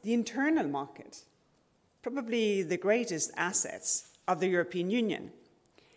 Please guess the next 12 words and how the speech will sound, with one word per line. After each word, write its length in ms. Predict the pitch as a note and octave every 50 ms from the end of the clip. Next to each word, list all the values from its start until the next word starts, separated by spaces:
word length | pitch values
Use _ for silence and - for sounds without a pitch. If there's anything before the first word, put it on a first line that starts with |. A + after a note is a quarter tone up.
| _ - _ _ _
that 440 | G3+ A3 C4 C#4 - - - - -
fosters 580 | A3+ G#3+ G#3+ G#3+ - - - G3+ G3 F#3 -
prosperity 920 | - - - - F3+ - - - F#3+ G3 F#3 D#3 - - - - - - - - _ _ _ _ - _
and 200 | - F3 F#3 F#3
welfare 600 | F#3 G3 G3+ G#3 A3 A3 - - - C3+ C#3 C#3+ -
to 120 | - F3+
businesses 640 | - G3+ G#3+ G#3 - G3+ F3+ - - E3 D#3 C#3+ - - - - - -
and 180 | - G3 F#3 F#3
consumers 600 | - F3 D#3 - - A3 G#3+ G#3 G3+ F3 E3 -
across 460 | E3+ F#3 - - A3 A#3+ - B3+ -
the 80 | - F#3
Union 420 | D#3+ F3 A3+ A3+ G3+ - - D#3